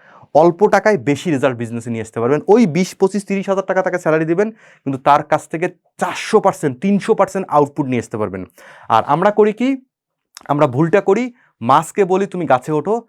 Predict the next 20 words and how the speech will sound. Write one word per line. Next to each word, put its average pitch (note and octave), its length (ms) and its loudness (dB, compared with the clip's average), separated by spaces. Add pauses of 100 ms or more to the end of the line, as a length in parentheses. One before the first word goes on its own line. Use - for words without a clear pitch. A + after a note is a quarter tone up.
(220)
যার C3+ 180 2
কারণে F3+ 640 -4
তাকে E3+ 220 -4
স্যালারি F3 380 -2
দিচ্ছি, F#3+ 300 -10
but D#3+ 140 -4
তার D3 200 -6
কাছ D3 200 -10
থেকে F#3 340 -8 (300)
দশ D3+ 280 2
পার্সেন্ট, E3+ 360 -4
বিশ D3+ 160 -10
পার্সেন্টও E3 420 -10
রেজাল্ট C3 260 -6
আমরা B2+ 300 -8
অ্যাচিভ C3+ 260 -12
করতে B2+ 200 -8
পারতেছি B2 300 -10
না। A3 180 -4 (360)
Ultimately G3 640 0